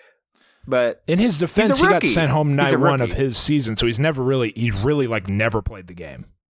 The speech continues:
Speaker 2: right?
Speaker 1: Well, a little
Speaker 2: They made it
Speaker 1: behind
Speaker 2: seem
Speaker 1: the
Speaker 2: like he
Speaker 1: scenes
Speaker 2: Uh-oh.
Speaker 1: information for you on David.
Speaker 2: <laughs>
Speaker 1: Apparently,
Speaker 2: Okay.
Speaker 1: whatever season he was on, the people that were running the house just kicked off all the black people first.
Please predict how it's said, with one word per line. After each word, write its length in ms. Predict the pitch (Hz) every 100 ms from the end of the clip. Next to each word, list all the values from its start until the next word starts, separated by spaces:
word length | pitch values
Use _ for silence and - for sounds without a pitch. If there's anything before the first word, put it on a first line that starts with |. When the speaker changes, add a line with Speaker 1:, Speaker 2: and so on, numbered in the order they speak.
| _ _ _ _ -
Speaker 2:
right? 260 | 107 123 - _ _
Speaker 1:
Well, 220 | 151 156
a 40 | 156
little 140 | 240
Speaker 2:
They 60 | 226
made 60 |
it 40 | 156
Speaker 1:
behind 200 | 185 196
Speaker 2:
seem 140 | 170
Speaker 1:
the 40 | 156
Speaker 2:
like 100 | 139
he 60 |
Speaker 1:
scenes 480 | 185 170 143 - - - _ _ _ -
Speaker 2:
Uh-oh. 180 | 123 156
Speaker 1:
information 500 | 165 123 165 - 113
for 240 | 117 107
you 180 | 104 101
on 140 | 95
David. 520 | 90 113 110 78 76 - - -
Speaker 2:
<laughs> 340 | - - - -
Speaker 1:
Apparently, 580 | 113 165 214 165 143 135
Speaker 2:
Okay. 160 | 120
Speaker 1:
whatever 360 | 117 147 175 160
season 360 | - 175 156 131
he 160 | 160
was 200 | 156 127
on, 460 | 117 113 131 170 208 - _ _ _ _ _ _ _ _ _ _ _ _ _
the 160 | 127 123
people 360 | - 196 170 151
that 140 | 147
were 140 | 117
running 300 | 110 139 151
the 100 | 113
house 300 | 104 120 139 -
just 260 | 110 -
kicked 300 | - - -
off 240 | 151 135 139
all 100 | 131
the 80 | 101
black 320 | 107 117 -
people 260 | 107 -
first. 600 | 82 - 98 - - -